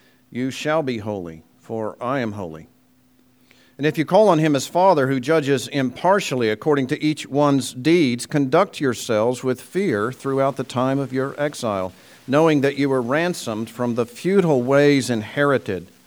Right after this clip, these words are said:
from your forefathers, not with perishable things such as silver or gold, but with the precious blood of Christ,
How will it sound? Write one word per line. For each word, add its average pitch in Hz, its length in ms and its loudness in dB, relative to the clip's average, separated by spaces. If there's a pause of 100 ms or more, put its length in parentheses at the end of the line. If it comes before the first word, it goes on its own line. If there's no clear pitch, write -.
(300)
from 113 180 -2
your 110 100 0
forefathers, 110 800 0
not 131 280 2
with 117 480 -4
perishable 135 600 2
things 143 400 2
such 135 240 -2
as 120 100 -4
silver 147 420 4
or 123 220 2
gold, 143 480 4 (840)
but 139 100 0
with 139 120 0
the 131 80 -2
precious 170 540 2
blood 135 340 2
of 127 160 -4
Christ, 104 760 -4